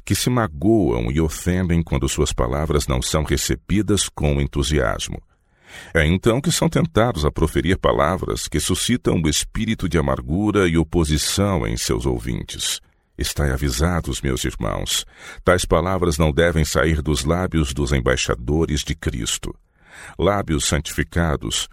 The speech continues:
proferirão palavras que reformam, mas não exasperam. A verdade deve ser apresentada na mansidão e no amor de Cristo. Armadilha do inimigo.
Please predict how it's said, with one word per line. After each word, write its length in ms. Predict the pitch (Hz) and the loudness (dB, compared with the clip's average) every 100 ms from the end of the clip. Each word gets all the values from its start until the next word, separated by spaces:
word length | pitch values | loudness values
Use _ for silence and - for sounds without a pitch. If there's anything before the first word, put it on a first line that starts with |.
| _ | _
proferirão 560 | - 101 - 90 87 104 | 0 0 2 2 2 2
palavras 640 | - 67 73 90 90 82 | 2 2 2 2 2 0
que 140 | - 80 | 0 -2
reformam, 640 | 85 - 58 50 - 50 - _ - | -2 -2 -2 -2 -2 -8 -10 _ -8
mas 240 | - 80 80 | -2 0 2
não 200 | 104 73 | 0 0
exasperam. 680 | - 71 - - 50 50 50 _ _ _ - - - | -2 -4 -4 -2 0 -2 -6 _ _ _ -20 -18 -2
A 80 | 71 | 2
verdade 480 | 78 69 92 98 80 | 4 4 2 2 0
deve 220 | 71 67 | 2 0
ser 180 | - 82 | 0 2
apresentada 760 | 78 73 71 - 85 80 69 | 2 2 2 0 0 0 0
na 120 | 64 | 0
mansidão 720 | 67 78 - 58 73 98 107 71 | 0 0 0 -2 0 0 -2 -2
e 60 | |
no 180 | 71 85 | -2 0
amor 400 | 101 87 104 104 | 2 2 2 0
de 140 | - - | -4 -6
Cristo. 580 | - 53 50 - - - _ _ _ _ _ _ _ _ _ _ _ _ _ _ _ _ _ - | -2 -2 -2 -6 -8 -12 _ _ _ _ _ _ _ _ _ _ _ _ _ _ _ _ _ -2
Armadilha 880 | 131 139 131 90 76 101 90 87 | 0 2 0 0 2 2 4 2
do 200 | 82 78 80 | 2 2 4
inimigo. 760 | 82 85 101 92 69 57 50 | 4 4 4 2 -2 -6 -6